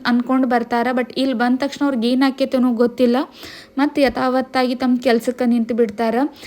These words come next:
"ನೀ ದಿನ ಮಾಡಿರ್ತೀಯಲ್ಲ, ನಾ ಮಾಡ್ಕೊಡ್ತೀನಿ ತಗೋ, ನಾ ಹೋದ್ಮೇಲೆ ನೀ ಮಾಡ್ಕೊಳ್ಳೋ ಅಂತಿ" ಅಂತ ಹೇಳಿ ಅವರು ಮನ್ಯಾಗ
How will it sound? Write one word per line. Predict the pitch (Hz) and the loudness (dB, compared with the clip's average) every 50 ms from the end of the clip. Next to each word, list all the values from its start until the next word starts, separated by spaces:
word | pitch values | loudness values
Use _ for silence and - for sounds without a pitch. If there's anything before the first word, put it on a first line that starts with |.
| - - - - | -20 -18 -8 -4
"ನೀ | 240 240 | -2 0
ದಿನ | 214 247 233 233 240 247 | 2 2 2 4 4 4
ಮಾಡಿರ್ತೀಯಲ್ಲ, | 247 247 247 233 226 240 233 233 - 247 233 233 226 233 | 4 4 2 4 2 2 0 0 0 2 2 4 4 2
ನಾ | 226 226 220 220 | 2 0 0 0
ಮಾಡ್ಕೊಡ್ತೀನಿ | 220 220 220 220 233 226 240 226 208 208 233 220 220 | -2 -2 -2 -4 -4 -2 -2 -2 -2 0 -2 -2 -2
ತಗೋ, | 208 226 220 220 226 | -2 -2 -2 -2 0
ನಾ | 220 220 220 220 | 0 0 0 0
ಹೋದ್ಮೇಲೆ | 233 233 226 214 202 226 226 226 226 | 0 0 0 0 0 0 2 2 2
ನೀ | 220 233 233 | 2 2 2
ಮಾಡ್ಕೊಳ್ಳೋ | 226 226 208 208 202 202 208 214 214 214 214 | 2 2 0 0 -2 -2 -2 -2 0 0 0
ಅಂತಿ" | 220 214 208 202 202 - 214 | 0 0 0 -2 -2 -4 -6
ಅಂತ | 214 208 202 202 | -6 -6 -4 -4
ಹೇಳಿ | 226 220 220 220 247 | -4 -2 -2 -2 -2
ಅವರು | 277 - - 254 262 269 277 370 | -4 -2 0 0 2 2 2 0
ಮನ್ಯಾಗ | 466 480 427 392 392 403 392 415 | -2 -4 -6 -4 -4 -2 -2 -2